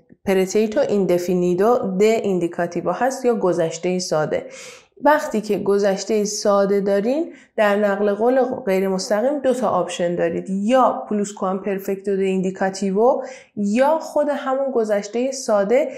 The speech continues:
با شرط اینکه شما حتما حواستون باشه که صرف فعل رو عوض کنید. اگر من بخوام گذشته ساده بذارم اینجا باید بشه fue al gimnasio، رفت. من رفتم می‌شه او رفت. Fue al gimnasio. اگرم دوست داشتین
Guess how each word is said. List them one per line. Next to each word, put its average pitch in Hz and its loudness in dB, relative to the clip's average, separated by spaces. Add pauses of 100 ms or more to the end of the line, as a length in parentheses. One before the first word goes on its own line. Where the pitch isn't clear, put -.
(260)
با 277 6 (240)
شرط 233 -2
اینکه 247 0
شما 220 -2
حتما 208 -4
حواستون 254 0
باشه 240 0
که 269 -2
صرف 185 0
فعل 214 -2
رو 254 2
عوض 165 0
کنید. 160 -6 (360)
اگر 285 4
من 214 2
بخوام 208 -2
گذشته 208 0
ساده 208 0
بذارم 208 0
اینجا 208 0
باید 233 2
بشه 254 -2
fue 262 0 (200)
al 190 0
gimnasio، 175 -4
رفت. - -2 (460)
من 202 0
رفتم 196 2
می‌شه 247 0
او 240 0
رفت. 220 -2
Fue 240 0
al 190 0
gimnasio. 180 -4
اگرم 254 0
دوست 254 -4
داشتین 208 -4